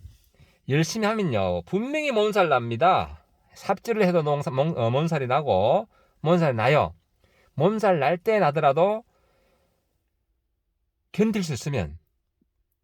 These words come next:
너무 요령은 안 피우는 것이 좋다. 처음 시켜봤는데 요령 피운다?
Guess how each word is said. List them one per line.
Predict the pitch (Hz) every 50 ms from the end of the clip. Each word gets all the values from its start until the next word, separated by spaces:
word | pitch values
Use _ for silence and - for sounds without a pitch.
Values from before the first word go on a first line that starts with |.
| _ _ _ _ _ _ _ _ _ _ _
너무 | - - - 120 147 175 180 156
요령은 | 143 151 160 180 180 180
안 | 151 92 90 90
피우는 | - - 131 135
것이 | 143 - -
좋다. | 92 - - - 110 98 92 95 92 85 80 _ _ _ _ _ _ _ _ _ _ _ _ _ _ _ _ _ _ _ _ _ _ _ _ _ -
처음 | - - 214 202
시켜봤는데 | 180 226 190 - 190 185 175 160 170 165 165 175 202 226 240 247 _ - - - - - - -
요령 | 131 135 143 156 165 165 151
피운다? | - - 156 151 143 139 135 147 170 190 202 214 226